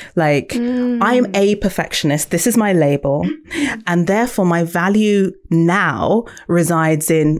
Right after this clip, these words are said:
Speaker 1: what I can produce, the quality of what I can produce, the quantity of what I can produce, um, the consistency with which I can produce it." And I lose the other part of me, which is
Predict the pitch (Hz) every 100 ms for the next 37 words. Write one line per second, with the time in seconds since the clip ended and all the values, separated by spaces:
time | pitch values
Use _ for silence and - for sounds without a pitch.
0 | 165 160 180 202 214 208 185 165 156 156
1 | 156 - 143 - 175 196 233 - 160 151
2 | 147 139 160 147 - 151 151 135 - 160
3 | 180 180 - 151 147 139 147 - 147 135
4 | - 139 131 - - - - - - 160
5 | 156 151 160 - 262 - 208 - 165 156
6 | - 185 - 151 - 147 151 - 269 262
7 | - 101 - - - - - 180 175 175
8 | - 175 175 185 190 226 240 240 220 -
9 | - _ _ _ - 170 - 285 269 -
10 | 156 139 - _ - 151 156 147 139 151
11 | - 156 151